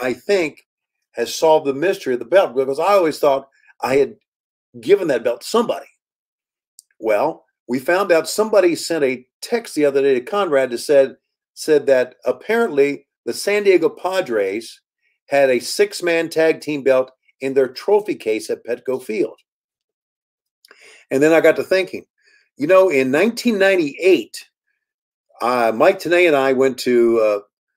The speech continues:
the, uh, final, uh, two games of the World Series at, uh, Jack Murphy Stadium in San Diego against the, uh, the Yankees that year. Uh, the Yankees swept the series. We saw the last two games. Brian Boehringer,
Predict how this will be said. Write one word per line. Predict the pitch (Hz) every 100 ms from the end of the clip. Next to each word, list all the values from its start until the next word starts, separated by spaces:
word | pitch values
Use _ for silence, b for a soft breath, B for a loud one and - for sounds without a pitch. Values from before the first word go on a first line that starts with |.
| _ _ -
the, | 110 113
uh, | 107 104
final, | - 151 160 151 127
uh, | 113 110 107 _ _ _ _ _
two | - 165
games | 151 147 123
of |
the | 113
World | 110 135 120
Series | - 135 107 92 - - _ _ _ _ _ _
at, | 104 110 104 -
uh, | 104 98 95 _ _ _ _ _ _ _ _ _ _ _ _ _ _ _
Jack | - 139 127
Murphy | 131 127 107
Stadium | 135 120 113
in | 101
San | - 113
Diego | 104 107 98 85 87
against | 90 110 -
the, | 98 98
uh, | 92 92 110
the |
Yankees | 104 110 - 90
that | 90 90
year. | 80 - _ _ _ _ _ _ _ _ -
Uh, | 95
the | 95 110
Yankees | 113 117 98
swept | 127 -
the | 101
series. | 113 101 101 101
We | 104
saw | - 104
the | 98
last | 104 101 -
two | 101
games. | 92 87 87 - b b b
Brian | 110 143 185 156
Boehringer, | 165 160 127 104 113 107